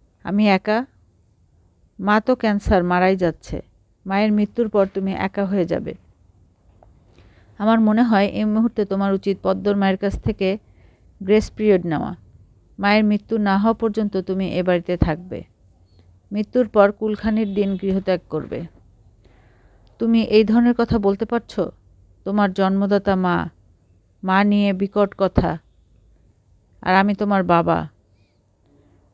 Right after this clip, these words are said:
ভাইয়া হেসে ফেলল। বাবা অবাক হয়ে বললেন, "তুমি হাসছ? হাসি এলে কী করব বলো? হাসি চেপে রাখব? তুমি বোধহয় জানো না,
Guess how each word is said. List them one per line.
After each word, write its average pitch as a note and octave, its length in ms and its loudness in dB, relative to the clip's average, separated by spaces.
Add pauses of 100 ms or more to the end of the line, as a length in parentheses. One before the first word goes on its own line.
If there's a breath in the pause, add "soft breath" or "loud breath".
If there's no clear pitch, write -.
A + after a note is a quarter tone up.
(120)
ভাইয়া G3+ 300 4
হেসে G3+ 300 -2
ফেলল। E3 420 -4 (960)
বাবা G3 360 4
অবাক G#3 220 0
হয়ে A3+ 180 0
বললেন, E3+ 460 -2 (320)
"তুমি G#3 180 -2
হাসছ? G3 440 -4 (1300)
হাসি G#3+ 320 2
এলে A#3 160 2
কী A#3 160 -8
করব F3 340 -2
বলো? F3+ 360 -4 (580)
হাসি G3+ 280 -6
চেপে G#3+ 260 -2
রাখব? G#3 460 0 (960)
তুমি A#3 200 0
বোধহয় A#3 300 4
জানো F#3+ 280 2
না, D#3 280 -4